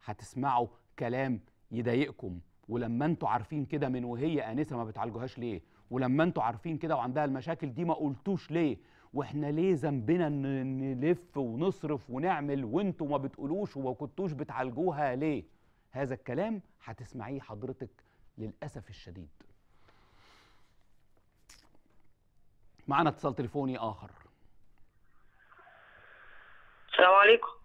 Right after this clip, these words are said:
Speaker 1: وعليكم السلام ورحمة الله وبركاته.
Speaker 2: ازيك يا دكتور؟
Speaker 1: أهلًا بحضرتك يا فندم.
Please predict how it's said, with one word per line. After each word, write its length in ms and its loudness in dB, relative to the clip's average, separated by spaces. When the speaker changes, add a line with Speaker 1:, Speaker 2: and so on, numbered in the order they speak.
Speaker 1:
وعليكم 460 -2
السلام 480 -4
ورحمة 340 -4
الله 240 -4
وبركاته. 520 -6
Speaker 2:
ازيك 220 4
يا 60 8
دكتور؟ 240 0
Speaker 1:
أهلًا 300 0
بحضرتك 480 -8
يا 40 -16
فندم. 180 -16